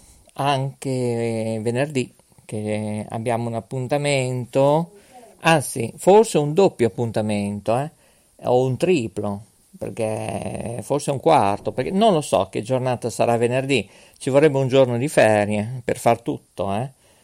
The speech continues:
eh, dagli occhiali di vista, eh, problemi da vicino,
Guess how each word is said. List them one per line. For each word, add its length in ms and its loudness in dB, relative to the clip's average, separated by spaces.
eh, 280 -6
dagli 220 0
occhiali 380 0
di 120 -2
vista, 640 -2
eh, 260 -4
problemi 420 -2
da 120 2
vicino, 800 -4